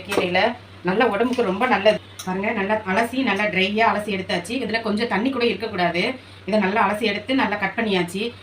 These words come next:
இதுல ஏன் நம்ம உப்பு போட்டு அலசணும்னா அந்த சின்ன சின்ன பூச்சிங்க, டஸ்ட்டுங்க ஏதாச்சும் இருந்ததுன்னா அதெல்லாம் நல்லா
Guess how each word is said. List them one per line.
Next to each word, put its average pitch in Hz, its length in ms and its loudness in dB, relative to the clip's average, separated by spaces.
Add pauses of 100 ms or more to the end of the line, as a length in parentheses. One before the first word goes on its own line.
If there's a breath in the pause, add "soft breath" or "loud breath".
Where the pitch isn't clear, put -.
இதுல 214 180 2 (100)
ஏன் 277 120 4
நம்ம 226 200 2
உப்பு 285 200 -4
போட்டு 214 200 0
அலசணும்னா 220 420 -2
அந்த 233 180 -2
சின்ன 240 120 -6 (100)
சின்ன 226 120 -4 (120)
பூச்சிங்க, 220 360 -4 (580 loud breath)
டஸ்ட்டுங்க 214 400 -2
ஏதாச்சும் 196 440 0 (160)
இருந்ததுன்னா 233 440 -2
அதெல்லாம் 208 320 0
நல்லா 196 160 -2